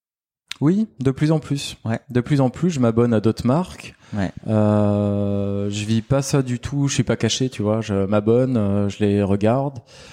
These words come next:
Speaker 1: Euh, je vis pas ça du tout comme épier, euh, la concurrence, puisque
Speaker 2: Mhm.
Speaker 1: je trouve on est, euh, très différents. Être à l'A D C aussi, ça me montre ça à aucun moment. On se dit qu'on est concurrent parce que si les, si les marques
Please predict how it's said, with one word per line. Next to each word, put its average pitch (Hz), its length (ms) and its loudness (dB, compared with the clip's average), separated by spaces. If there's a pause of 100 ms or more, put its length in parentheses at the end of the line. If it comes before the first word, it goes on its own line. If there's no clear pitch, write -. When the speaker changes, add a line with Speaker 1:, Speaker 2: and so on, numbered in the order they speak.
(320)
Speaker 1:
Euh, 95 1040 0
je 98 100 -4
vis 104 160 2
pas 113 160 0
ça 117 160 0
du 110 140 -6
tout 123 120 -4
comme 107 320 0
épier, 113 560 2
euh, 101 240 4
la 101 120 0
concurrence, 113 680 -4
puisque - 300 -6
Speaker 2:
Mhm. 95 260 0
Speaker 1:
je - 60 -8
trouve 98 180 -8
on 95 120 -4
est, 92 160 -4
euh, 92 200 -8
très - 180 -2
différents. 120 400 0
Être - 180 -2
à - 20 4
l'A 104 100 2
D 101 140 2
C 131 160 0
aussi, 120 260 -2
ça - 140 -2
me 101 60 -2
montre 101 240 -4
ça 120 160 -2
à 113 40 2
aucun 107 220 0
moment. 107 360 -2 (680)
On 101 100 -2
se 92 80 -2
dit 104 80 0
qu'on 107 180 2
est 107 80 4
concurrent 113 460 0
parce 117 180 0
que 104 80 0
si - 200 -4
les, 95 920 0 (920)
si - 240 -4
les 117 120 4
marques 120 560 -2